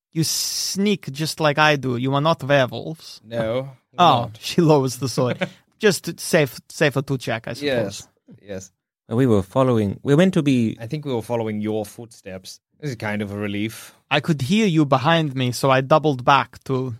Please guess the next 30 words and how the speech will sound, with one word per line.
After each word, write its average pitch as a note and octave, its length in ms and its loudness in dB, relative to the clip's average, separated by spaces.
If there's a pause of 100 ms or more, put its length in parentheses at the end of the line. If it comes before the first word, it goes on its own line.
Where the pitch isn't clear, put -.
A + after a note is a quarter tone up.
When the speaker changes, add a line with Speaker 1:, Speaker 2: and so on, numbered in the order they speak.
(160)
Speaker 1:
I A#2+ 220 2
thought C#3 260 0
you C#3 80 2
were C3 120 2
werewolves. C3 680 0 (240)
Speaker 2:
There's A2+ 140 -8
a - 20 -2
lot G#2+ 160 -2
of F2 80 -18
us. E2+ 260 -20
We're G#2 100 -20
not G2+ 180 -16
quiet. F#2 340 -10 (300)
Uh, B2+ 380 2 (540)
okay. D#3+ 500 0 (340)
Well, F3+ 100 -6
that's G#3 220 2
good. G#3+ 420 0
I B2 140 -2
t-, - 280 -12
<laughs> - 60 -10
told - 240 2
everyone B2+ 280 2
else. A#2 340 -2 (300)
She's E3 180 -10
not G3 180 4
in F#3+ 140 -2
danger. F#3+ 420 2 (440)
So, D3 480 4 (440)
uh, C#3+ 400 4